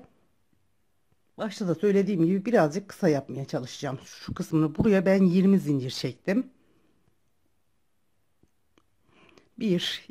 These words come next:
iki, üç, dört, beş, altı, yedi,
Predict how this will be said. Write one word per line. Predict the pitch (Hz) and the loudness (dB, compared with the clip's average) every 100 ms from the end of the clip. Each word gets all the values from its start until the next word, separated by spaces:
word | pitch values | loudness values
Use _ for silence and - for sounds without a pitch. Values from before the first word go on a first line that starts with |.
| - | -8
iki, | 135 - 190 190 - - | -8 -2 -4 -4 -10 -12
üç, | 202 180 - - - - | -6 -6 -6 -16 -18 -8
dört, | - 165 170 - _ _ _ _ _ _ - | 0 2 0 -8 _ _ _ _ _ _ -4
beş, | 190 175 - - _ - | 0 0 -2 -12 _ -4
altı, | 190 185 190 170 185 _ _ - _ _ _ _ _ _ _ _ - | 0 0 0 -2 -2 _ _ -20 _ _ _ _ _ _ _ _ -10
yedi, | 165 190 165 175 165 | 0 0 2 0 0